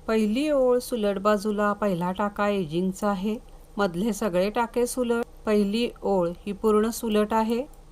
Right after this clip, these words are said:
शेवटचा टाका एजिंगचा आहे. पहिली ओळ पूर्ण झाली. दुसरी ओळ उलट बाजूला,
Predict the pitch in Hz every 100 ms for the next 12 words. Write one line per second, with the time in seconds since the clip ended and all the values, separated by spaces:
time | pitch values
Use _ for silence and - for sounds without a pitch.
0 | - 190 185 185 - 190 190 180 185 185
1 | 180 170 214 220 240 233 226 240 240 208
2 | 175 160 170 170 170 233 240 240 240 247
3 | 233 - - - 190 214 - 247 269 262
4 | 254 262 - 214 208 202 220 202 226 220